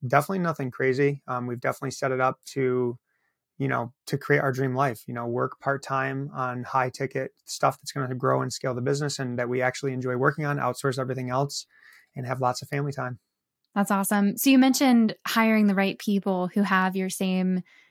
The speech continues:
Speaker 2: vision and values.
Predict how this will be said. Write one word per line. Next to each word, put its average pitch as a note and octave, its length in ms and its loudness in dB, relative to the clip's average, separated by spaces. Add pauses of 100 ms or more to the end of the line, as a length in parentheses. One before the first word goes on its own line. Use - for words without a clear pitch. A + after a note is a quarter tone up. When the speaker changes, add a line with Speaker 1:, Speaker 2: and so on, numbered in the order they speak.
(440)
Speaker 2:
vision F#3+ 720 4
and G3 180 6
values. F#3 880 2